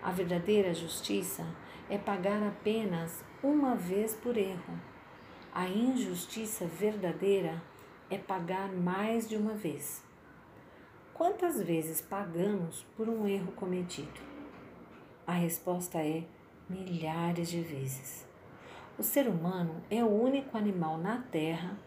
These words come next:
que paga milhares de vezes pelo mesmo erro. Todos os outros pagam apenas uma vez. Nós não. Temos uma memória poderosa. Quando falhamos, julgamos a nós mesmos,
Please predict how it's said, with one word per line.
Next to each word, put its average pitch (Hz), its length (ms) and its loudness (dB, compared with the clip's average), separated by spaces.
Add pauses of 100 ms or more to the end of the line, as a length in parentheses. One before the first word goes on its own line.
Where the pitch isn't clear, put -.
(340)
que 254 120 -4
paga 165 440 0
milhares 214 800 2
de 233 80 0
vezes 180 720 2
pelo 185 180 2
mesmo 233 480 4
erro. 143 320 -4 (920)
Todos 226 400 2
os 190 160 0
outros 196 440 4 (380)
pagam 185 360 0
apenas 208 420 2
uma 208 180 2
vez. 139 500 -4 (580)
Nós 196 320 4
não. 147 200 -2 (680)
Temos 202 320 6
uma 208 180 4
memória 190 800 4 (140)
poderosa. 196 800 6 (600)
Quando 180 240 2
falhamos, 165 840 2 (340)
julgamos 196 760 4
a 165 100 2
nós 196 380 2
mesmos, 165 640 -4